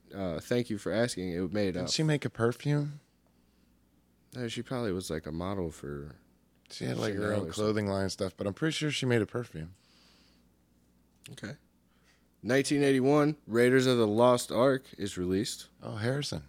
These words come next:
Speaker 2: Hey,
Speaker 1: Yeah,
Speaker 2: buddy.
Speaker 1: Indiana Jones. That's fun. Nineteen eighty-seven, Reagan publicly challenges Gorbachev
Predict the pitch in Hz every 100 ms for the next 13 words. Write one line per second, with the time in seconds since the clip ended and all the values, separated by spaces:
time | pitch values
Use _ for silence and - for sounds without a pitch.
0 | - 113 - 190 - - 95 107 113 95
1 | 104 101 127 190 156 - - 95 143 -
2 | _ _ _ _ _ _ _ _ _ _
3 | - 101 131 123 135 131 123 - 143 156
4 | 151 151 139 101 113 127 131 127 - 143
5 | 131 - 117 - 143 135 127 120 98 101
6 | 131 160 147 - 135 147 170